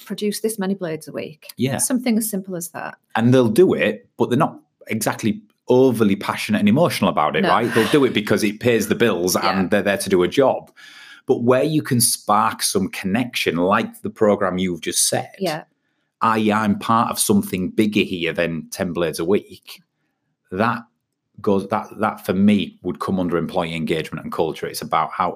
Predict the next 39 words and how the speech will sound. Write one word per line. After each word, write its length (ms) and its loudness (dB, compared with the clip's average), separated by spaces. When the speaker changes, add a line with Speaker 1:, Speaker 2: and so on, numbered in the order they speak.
Speaker 2:
how 220 -2
we're 80 2
doing, 420 -4
we 140 -6
feel 420 -2
different. 500 -10
Speaker 1:
Yeah. 200 -10
Speaker 2:
There's 120 -6
more 420 4
to 240 2
us 160 0
than 360 -6
ten 180 -6
blades 280 -2
a 40 -4
week, 400 -10
right? 280 -2
Um, 600 -2
so 120 -2
yeah, 160 2
I 40 0
love 200 0
that. 220 -4
Speaker 1:
Yeah. 300 -4
Speaker 2:
I 60 -4
love 200 -10
that. 200 -4
Speaker 1:
Uh, 100 -4
Speaker 2:
So 100 0
you're, 240 2
so, 160 2
so, 200 2
so 160 0
to 160 -2
your 100 2
first 320 -2
point, 160 0
you're 140 -2
saying 440 0